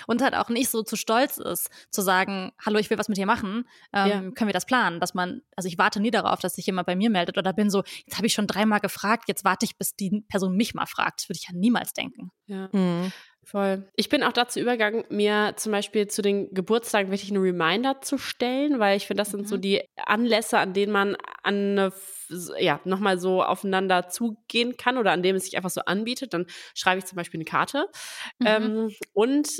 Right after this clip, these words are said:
Speaker 2: ich mach das auch so bei Freundschaften, die ich wirklich selten spreche, aber mit denen ich eigentlich gerne noch Kontakt hätte, aber die zum Beispiel weit weg wohnen,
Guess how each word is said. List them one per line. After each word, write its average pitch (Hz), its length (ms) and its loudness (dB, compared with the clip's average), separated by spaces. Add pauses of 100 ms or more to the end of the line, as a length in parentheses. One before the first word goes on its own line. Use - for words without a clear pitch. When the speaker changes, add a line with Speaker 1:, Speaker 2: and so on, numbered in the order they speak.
(160)
Speaker 2:
ich 220 440 -2 (120)
mach 196 480 -2
das 262 260 -2
auch 190 160 -2
so 202 340 0
bei 196 480 2 (440)
Freundschaften, 262 1500 0
die 214 140 -2
ich 190 160 -6
wirklich 196 260 -2
selten 220 400 2
spreche, 233 580 -2
aber 196 180 0
mit 196 180 0
denen 220 180 2
ich 220 160 -2
eigentlich 240 340 0
gerne 214 200 2
noch 208 140 -2
Kontakt 202 440 -6
hätte, 233 240 0
aber 180 160 2
die 190 120 -6
zum 208 120 -6
Beispiel 190 240 -4
weit 180 220 0
weg 214 240 0
wohnen, 185 300 0